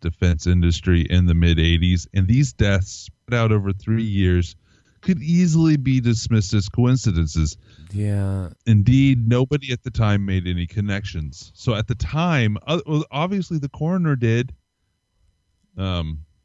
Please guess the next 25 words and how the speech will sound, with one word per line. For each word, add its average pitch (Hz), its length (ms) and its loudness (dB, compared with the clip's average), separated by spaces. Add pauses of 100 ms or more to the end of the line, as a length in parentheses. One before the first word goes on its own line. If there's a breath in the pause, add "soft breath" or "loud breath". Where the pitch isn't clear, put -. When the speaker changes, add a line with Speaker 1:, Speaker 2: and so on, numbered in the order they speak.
(420 soft breath)
Speaker 1:
but 139 120 0
moving 185 340 0
into 151 180 -4
nineteen 131 440 -4
eighty-seven, 117 480 -2
nineteen 107 320 -2
eighty-eight, 110 480 0
the 107 80 -4
pace - 420 0
of 131 180 -4
deaths 87 480 0
massively 101 920 0
increased, 73 560 -6 (460 soft breath)
and 113 120 4
the 101 60 2
U 123 260 2
K 151 260 0
press 98 420 0
and 98 120 -4
some 110 380 0
M 127 240 -2
Ps 120 460 -2
began 101 480 2
to 104 160 -4
join 87 580 2